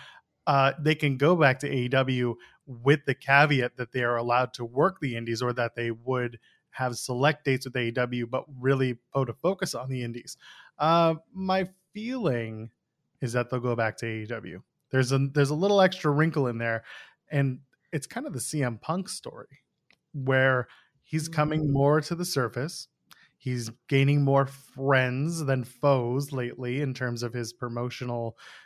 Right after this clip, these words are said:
Speaker 1: you know, b-, just, just the way that, that people are talking about C M Punk. They're, they seem to be a little more willing to, uh, be,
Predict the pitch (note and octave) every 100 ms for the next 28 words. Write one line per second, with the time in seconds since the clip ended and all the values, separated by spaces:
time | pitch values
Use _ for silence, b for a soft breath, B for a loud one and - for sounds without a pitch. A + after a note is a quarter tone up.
0 | B C3+ A#2+ A2 A#2+ B2+ C3+ D#3 - F#3+
1 | A3 - C#4 - A#3 F#3+ E3 D3 C3+ C#3
2 | C#3 D3 C3+ B2 C3 C3 B2 A#2 - C3+
3 | A#2+ A2+ A2+ - C3+ C3+ F3+ G#3+ G3+ F#3+
4 | F3+ F3 F3+ D#3 D3 B2+ - B B B
5 | C3+ E3 E3+ D#3+ C#3+ C#3 B2+ B2+ B2 A#2
6 | A#2 A2+ - A#2 G#2+ _ _ D3 C3